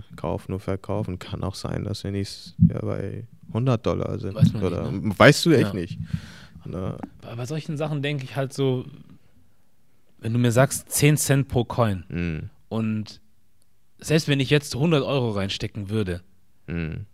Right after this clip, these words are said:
Speaker 2: und aus irgendeinem Grund es, was nicht geht oder so,
Speaker 1: Mhm.
Speaker 2: diese hundert Euro werde ich jetzt in den nächsten, was weiß ich, wie vielen Jahren nicht so sehr vermissen,
Speaker 1: Mhm.
Speaker 2: weißt du? Ich
Speaker 1: Mhm,
Speaker 2: glaub,
Speaker 1: mhm,
Speaker 2: für
Speaker 1: mhm.
Speaker 2: hundert Euro machst du ganz andere Sachen.
Speaker 1: Mhm.
Speaker 2: Manchmal gehst du irgendwo essen und
Speaker 1: Mhm,
Speaker 2: wunderst dich
Speaker 1: mhm.
Speaker 2: schon, dass du da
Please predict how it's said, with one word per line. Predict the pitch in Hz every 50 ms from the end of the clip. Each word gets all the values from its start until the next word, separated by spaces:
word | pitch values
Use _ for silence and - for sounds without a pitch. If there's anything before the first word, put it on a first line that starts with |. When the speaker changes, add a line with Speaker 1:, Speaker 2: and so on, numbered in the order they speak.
| - - -
Speaker 2:
und | 127 135
aus | 135 131 - -
irgendeinem | 165 180 185 180 170 151 135
Grund | 123 143 160 156 139 - - - - -
es, | - - - - - -
was | - 87 - 123 131 135 139 131 139
nicht | 139 117 - -
geht | 131 127 120 -
oder | 101 90 90 90
so, | 85 90
Speaker 1:
Mhm. | 113 113 104 98 98 110 - - - - - -
Speaker 2:
diese | 123 139 147 143 143
hundert | 135 139 135 131 123
Euro | - 120 139 131 131 135 131 120
werde | 123 123 120
ich | 117
jetzt | - 127 - - -
in | 123 117
den | 117 113 113
nächsten, | 117 131 135 - - - 123 113
was | 110 -
weiß | 120 113 -
ich, | 120 113 -
wie | 120 113
vielen | - - 117 117
Jahren | 113 110 110 113
nicht | 131 135 - - - - - - - -
so | - 101 101 110
sehr | 101 107 104 -
vermissen, | - 113 95 98 92 87 87 98
Speaker 1:
Mhm. |
Speaker 2:
weißt | 95 101 101 -
du? | 143
Ich | 131 117 101
Speaker 1:
Mhm, |
Speaker 2:
glaub, | 98 120 120 113
Speaker 1:
mhm, | 95 92 85 92 92
Speaker 2:
für | - 120 113
Speaker 1:
mhm. |
Speaker 2:
hundert | 117 131 131 135 117
Euro | 110 127 127 120
machst | 120 120 120 -
du | 123
ganz | 110 127 127 117
andere | 101 117 127 117 107 98
Sachen. | 92 95 95 95
Speaker 1:
Mhm. | 92 98
Speaker 2:
Manchmal | 117 110 123 127 123
gehst | 113 123 120 - 131
du |
irgendwo | - 120 117 113 104 110 -
essen | - 131 131 - 127 113
und | 101 107 90
Speaker 1:
Mhm, |
Speaker 2:
wunderst | 92 87 87 120 92 92
dich | 107 95
Speaker 1:
mhm. | 92
Speaker 2:
schon, | 90 107 107
dass | 107 101 -
du | - 107
da | 92 101 101 101 101